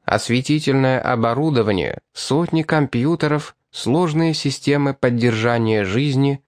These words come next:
километры кабелей, проводов, шлангов.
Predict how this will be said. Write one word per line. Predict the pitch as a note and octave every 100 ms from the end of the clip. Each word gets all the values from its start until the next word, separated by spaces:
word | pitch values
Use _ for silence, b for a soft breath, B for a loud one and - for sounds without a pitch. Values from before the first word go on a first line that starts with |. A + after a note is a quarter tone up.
| _ -
километры | E2+ A#2 D#3+ F#3 E3 E3+
кабелей, | - C3+ D3 C3 C3+ C3
проводов, | - D3+ D3 A#2+ G#2+ C3 B2+
шлангов. | - G2+ G2+ C3+ B2+ A#2 A#2 -